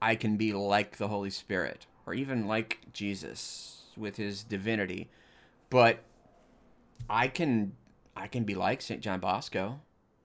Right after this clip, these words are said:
He was a, a priest like me who loved boys like I do Boy Scouts." I could look at a John Bosco and say, "Yeah,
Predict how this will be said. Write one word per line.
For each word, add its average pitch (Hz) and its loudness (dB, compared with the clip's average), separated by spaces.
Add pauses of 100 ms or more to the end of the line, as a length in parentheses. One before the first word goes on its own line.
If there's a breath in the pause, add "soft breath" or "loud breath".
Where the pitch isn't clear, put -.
He 104 -2
was 127 -2
a, 101 0
a 95 -6
priest 101 -6
like 98 -4
me 92 -2
who 120 0
loved 98 2 (500)
boys 104 0
like 95 0
I 104 6
do 104 -2
Boy 101 0
Scouts." 131 4
I 151 6
could - -4
look 170 -2
at 190 0
a 190 -2
John 196 0
Bosco 180 2
and 107 0
say, 107 0 (360)
"Yeah, 427 0